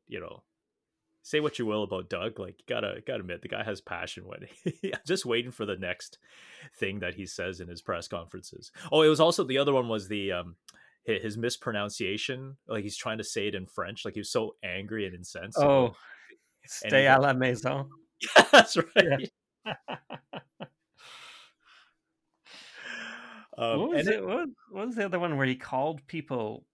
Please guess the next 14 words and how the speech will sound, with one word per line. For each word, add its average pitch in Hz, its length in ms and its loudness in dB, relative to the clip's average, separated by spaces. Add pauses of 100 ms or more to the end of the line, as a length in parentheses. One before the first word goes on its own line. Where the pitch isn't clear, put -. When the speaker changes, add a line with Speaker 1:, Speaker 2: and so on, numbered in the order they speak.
(340)
Speaker 2:
<sighs> - 540 -20
what 147 180 -20
did 247 100 -12
he 196 60 -12
call, 120 460 -6 (1400)
he 123 120 -16
called 113 300 -6
people 110 260 -4
who 110 100 -6
were 107 100 -4
breaking 101 320 -4
the 104 60 -12
covid 107 420 -8
rules? 117 400 -10